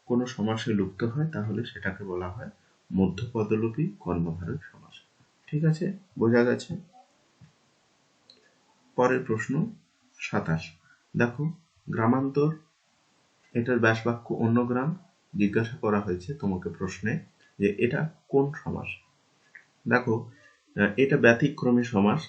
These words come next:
যে মূল ধারার সমাসগুলো আছে সেটার থেকে আলাদা, সুতরাং এটা হচ্ছে নিত্য সমাস। দেখেই বোঝা যাচ্ছে ব্যাস বাক্যটা যে এটা মূল ধারার সমাস নয়, সুতরাং এটা হচ্ছে নিত্য সমাস।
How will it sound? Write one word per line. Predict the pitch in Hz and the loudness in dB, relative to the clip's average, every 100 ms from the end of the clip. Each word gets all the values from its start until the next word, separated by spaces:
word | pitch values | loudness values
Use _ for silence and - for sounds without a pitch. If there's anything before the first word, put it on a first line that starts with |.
| 127 | -12
যে | 113 104 101 101 | 0 2 2 0
মূল | 110 123 123 - | -2 0 -2 -6
ধারার | 110 117 113 | -4 -2 -2
সমাসগুলো | - 104 104 - 101 95 | -4 -4 -4 -4 0 0
আছে | 92 78 | -2 -8
সেটার | - 92 - | -8 -10 -8
থেকে | 104 104 90 | -8 -8 -8
আলাদা, | 87 90 160 - _ _ _ 95 | -10 -8 -8 -8 _ _ _ -6
সুতরাং | 95 127 233 - 110 | -2 -2 -2 -6 -8
এটা | 101 92 | -6 -6
হচ্ছে | 85 - - 240 - _ _ - | -8 -6 -4 -4 -6 _ _ -2
নিত্য | 98 98 - 87 | 0 0 -4 -10
সমাস। | - 82 80 - 101 | -6 -6 -8 -10 -2
দেখেই | 110 120 147 | 0 2 2
বোঝা | 135 120 127 | 2 2 4
যাচ্ছে | 117 110 - | 4 2 -2
ব্যাস | 110 98 - | 0 0 2
বাক্যটা | 92 - 95 92 - - - _ - | -2 -2 -8 -6 -8 -10 -20 _ -4
যে | 95 | -2
এটা | 98 | 2
মূল | 98 113 113 | 2 2 2
ধারার | 110 107 | 2 0
সমাস | - 95 95 95 101 | 0 0 0 0 -2
নয়, | 139 | -2
সুতরাং | - - 92 101 220 | -4 -6 -4 -4 -6
এটা | - 87 | -10 -10
হচ্ছে | 90 - - 240 - _ _ | -12 -10 -10 -10 -12 _ _
নিত্য | 90 87 - | -4 -4 -6
সমাস। | - 76 - - | -10 -14 -18 -20